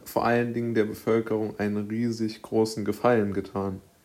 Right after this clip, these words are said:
Denn nun können nicht mehr alle sagen, dass die Gegner der Corona-Maßnahmen alles irgendwelche Verschwörungstheoretiker, was ja ein dummes Wort ist,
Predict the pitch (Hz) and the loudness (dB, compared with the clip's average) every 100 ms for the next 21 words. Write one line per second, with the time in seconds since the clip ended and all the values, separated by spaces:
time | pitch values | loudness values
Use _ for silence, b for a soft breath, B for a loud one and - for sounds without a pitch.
0 | b b b b - 113 117 135 156 160 | b b b b -2 -2 0 0 0 -2
1 | 160 - 127 123 127 139 - 135 127 120 | -6 -4 -4 -4 -6 -8 -8 -4 -2 -2
2 | 120 127 120 110 104 113 120 131 139 - | -2 -2 0 2 4 2 0 -4 -8 -14
3 | b b b b b _ - - 101 113 | b b b b b _ -16 -10 -4 0
4 | 117 - - - 107 110 113 113 123 113 | 0 -2 -14 -10 -6 0 0 0 -4 -4
5 | 110 - 107 - 107 113 113 113 110 110 | -2 -4 -4 -6 -4 -2 -2 -2 -4 -4
6 | 110 - 110 110 107 110 107 110 107 107 | -4 -4 -4 -4 -2 -2 0 -2 0 -2
7 | 107 107 104 - 110 110 110 123 127 127 | -2 -2 -6 -4 -4 -2 0 2 0 -4
8 | - 117 113 117 117 120 107 104 104 107 | 0 2 4 2 0 -2 -2 -2 -2 -4
9 | 107 113 113 107 107 110 113 - 113 - | -2 -2 -4 -2 2 2 2 0 -2 -4